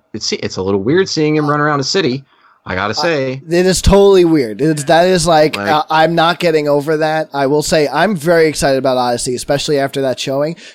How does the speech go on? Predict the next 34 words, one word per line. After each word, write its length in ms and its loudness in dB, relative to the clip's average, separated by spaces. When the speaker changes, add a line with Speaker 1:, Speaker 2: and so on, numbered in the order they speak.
Speaker 2:
New 160 2
Donk 260 2
City 280 -2
is 300 -6
weird. 640 0
I'm 360 -8
not 380 0
enjoying 520 -2
it. 220 -4
It's 160 -10
just, 320 -6
I, 220 -4
I 100 -4
can't 720 -4
get 160 -4
myself 380 -6
to 80 -8
like 200 -6
it 80 -6
in 140 -8
any 280 -12
capacity. 600 -12
But 240 -6
I 140 2
will 160 4
say, 260 0
Mike, 240 -4
if 180 -8
you're, 160 -2
with 240 -4
absolute 500 0
sincerity, 720 -4
if 240 -4
you, 640 -6